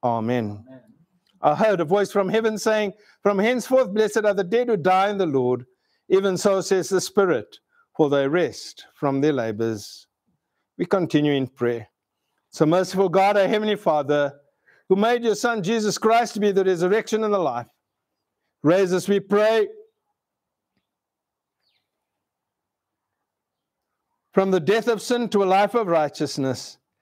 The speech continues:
Speaker 1: that when we depart this life, we may with our sister Yvonne be found acceptable to you, for the sake of your Son, Jesus Christ our Lord,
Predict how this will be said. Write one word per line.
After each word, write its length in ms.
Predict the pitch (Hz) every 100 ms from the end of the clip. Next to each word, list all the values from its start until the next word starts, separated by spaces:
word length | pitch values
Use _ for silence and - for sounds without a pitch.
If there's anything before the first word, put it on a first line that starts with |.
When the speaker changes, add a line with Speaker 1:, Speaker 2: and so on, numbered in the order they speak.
| _ _
Speaker 1:
that 160 | 143
when 180 | 143 170
we 140 | 175 202
depart 420 | 196 - 196 196
this 200 | 190 202
life, 260 | 196 202
we 100 | 202
may 220 | 190 196 214
with 140 | 180
our 180 | 190 190
sister 580 | 190 220 - 214 208 185 - _
Yvonne 400 | 180 165 180 190
be 80 | 180
found 240 | 214 214
acceptable 600 | 196 - 226 220 226 220
to 120 | 208
you, 320 | 208 131 123 123 - _ _ _
for 60 |
the 120 | 156 151
sake 240 | 196 170
of 100 | 170
your 120 | 170
Son, 260 | 156 202 185
Jesus 380 | 180 220 202 -
Christ 380 | 208 202 190
our 160 | 214 190
Lord, 360 | 156 120 113